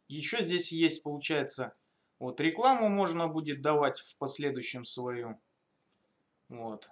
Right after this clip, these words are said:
своих товаров, услуг. Здесь есть вот инвестиции, целевые доли. Купить долю, допустим, нажимаете. И здесь есть вот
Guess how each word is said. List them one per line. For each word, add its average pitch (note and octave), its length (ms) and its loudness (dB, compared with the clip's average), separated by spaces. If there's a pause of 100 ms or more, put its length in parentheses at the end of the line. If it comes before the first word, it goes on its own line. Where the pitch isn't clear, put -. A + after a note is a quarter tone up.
(120)
своих B2 340 -8
товаров, B2 480 0
услуг. A2+ 520 -10 (460)
Здесь D#3 280 -2
есть C#3+ 340 0
вот C#3 300 -2
инвестиции, D#3 840 -2
целевые C#3+ 600 -4
доли. C3 420 -2
Купить A#2+ 420 -14
долю, A#2 300 -6
допустим, A2+ 520 -10
нажимаете. B2+ 720 -8 (800)
И D#3 120 -12
здесь C3+ 400 -6
есть B2+ 300 -6
вот A2+ 220 -10